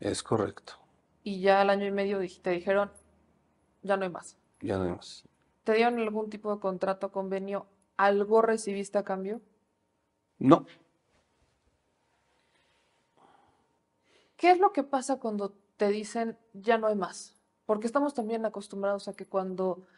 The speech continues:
Speaker 2: eh, los empresarios invierten y dicen,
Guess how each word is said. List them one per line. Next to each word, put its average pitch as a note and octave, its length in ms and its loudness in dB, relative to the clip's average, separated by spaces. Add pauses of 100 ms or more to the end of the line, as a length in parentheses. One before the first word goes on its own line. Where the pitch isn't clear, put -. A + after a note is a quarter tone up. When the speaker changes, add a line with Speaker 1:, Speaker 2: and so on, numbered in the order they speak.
(300)
Speaker 2:
eh, F#3+ 220 2
los F#3+ 200 -2
empresarios G#3 600 -2
invierten G3 520 -4
y F#3 60 -6
dicen, F#3+ 520 -6